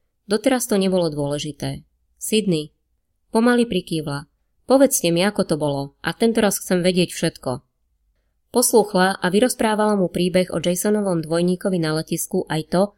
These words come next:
že ju Page sledoval a odpočúval jej telefón. „Hovoril som so súdnym lekárom,“ povedal Sawyer, keď skončila. „Pagea niekto úmyselne zavraždil. Bodná rana v oboch pľúcach. Presný rez cez krčnicu a hrdlovú žilu.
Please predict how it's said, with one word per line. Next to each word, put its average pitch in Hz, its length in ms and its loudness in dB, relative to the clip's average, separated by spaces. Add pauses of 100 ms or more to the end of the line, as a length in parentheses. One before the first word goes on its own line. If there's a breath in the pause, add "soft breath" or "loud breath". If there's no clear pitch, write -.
že 185 200 2
ju 180 80 0
Page 247 280 2
sledoval 180 640 2
a - 120 -4
odpočúval 180 600 -2
jej 170 160 0
telefón. 147 680 -6 (320)
„Hovoril 214 400 6
som 175 160 0
so 170 120 0
súdnym 175 360 2
lekárom,“ 147 640 -2 (280)
povedal 208 360 4
Sawyer, 175 480 0
keď 170 160 -2
skončila. 151 640 -4 (640)
„Pagea 220 320 4
niekto 185 320 2
úmyselne 170 560 0
zavraždil. 151 720 -4 (320)
Bodná 202 460 2
rana 185 180 2
v 156 140 -2
oboch 170 260 -4
pľúcach. 160 480 -4 (460)
Presný 226 400 2
rez 180 320 2
cez 170 180 -2
krčnicu 180 600 -2
a 165 100 0
hrdlovú 175 380 0
žilu. 151 400 -4